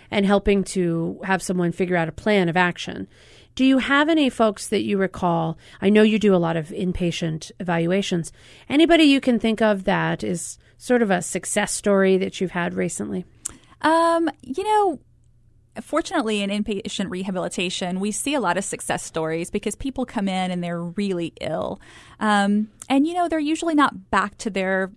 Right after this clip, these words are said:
Speaker 2: regular self by the time they leave the hospital, but we do see some pretty dramatic progress. And it kinda just depends on what happens. But I certainly think that some of the more,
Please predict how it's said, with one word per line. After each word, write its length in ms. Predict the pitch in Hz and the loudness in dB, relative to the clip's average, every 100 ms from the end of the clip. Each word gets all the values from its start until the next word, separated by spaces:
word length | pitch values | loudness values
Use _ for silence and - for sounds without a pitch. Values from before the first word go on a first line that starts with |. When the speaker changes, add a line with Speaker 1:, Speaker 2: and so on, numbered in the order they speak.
| _ | _
Speaker 2:
regular 560 | - 190 220 214 226 196 | -12 0 0 2 0 0
self 260 | - 185 | 0 0
by 100 | - | 2
the 80 | 180 | -2
time 180 | 196 190 | -2 -2
they 100 | 180 | -2
leave 200 | 180 175 | -4 -4
the 60 | |
hospital, 460 | 185 175 - - 208 | -2 -2 -2 -4 -2
but 160 | 196 190 | -2 -2
we 120 | 214 | -4
do 340 | 180 214 214 | -4 -2 -2
see 260 | 214 - 196 | -2 -2 -4
some 260 | - 190 | -4 -6
pretty 300 | 180 214 190 | -6 -6 -6
dramatic 540 | 180 180 175 170 170 - | -6 -8 -6 -6 -8 -6
progress. 500 | 185 175 175 170 - | -4 -2 -4 -6 -6
And 100 | 202 | -6
it 40 | |
kinda 240 | 214 311 427 | -6 -8 -4
just 180 | 392 | -4
depends 320 | - 262 233 226 | -4 -2 -2 -2
on 140 | 190 | -2
what 120 | 190 | -4
happens. 460 | 196 185 - 185 202 | -2 -2 -2 -6 -2
But 140 | 220 | 0
I 60 | 220 | 0
certainly 420 | - 359 349 285 | 0 -2 2 0
think 200 | 233 214 | 0 -2
that 120 | - | -2
some 160 | - 202 | -2 0
of 120 | 196 | 0
the 60 | 190 | 0
more, 360 | 185 180 180 | 0 0 -2